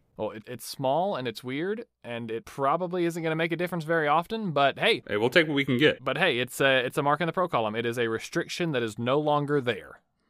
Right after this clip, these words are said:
Speaker 2: We have another feature familiar from fifth edition that allows you to use your reaction to force attacks that would hit your mount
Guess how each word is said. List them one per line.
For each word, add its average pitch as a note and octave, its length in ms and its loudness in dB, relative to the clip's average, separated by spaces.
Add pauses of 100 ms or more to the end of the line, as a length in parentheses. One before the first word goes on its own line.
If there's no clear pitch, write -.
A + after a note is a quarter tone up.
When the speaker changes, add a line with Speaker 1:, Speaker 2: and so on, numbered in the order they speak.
(140)
Speaker 2:
We C3 120 2
have E3+ 100 6
another F3 240 4
feature D#3 400 0
familiar A2 540 0
from G#2 220 -2
fifth - 220 2
edition A#2 400 4
that A2+ 120 2
allows B2+ 680 0
you B2+ 220 0
to B2+ 100 -8
use D#3+ 320 -2
your E3+ 140 2
reaction C3 840 2
to G3 140 0
force - 720 -2
attacks - 600 0
that A2+ 300 0
would D#3 260 4
hit E3 240 2
your A#2 220 2
mount C3 460 -4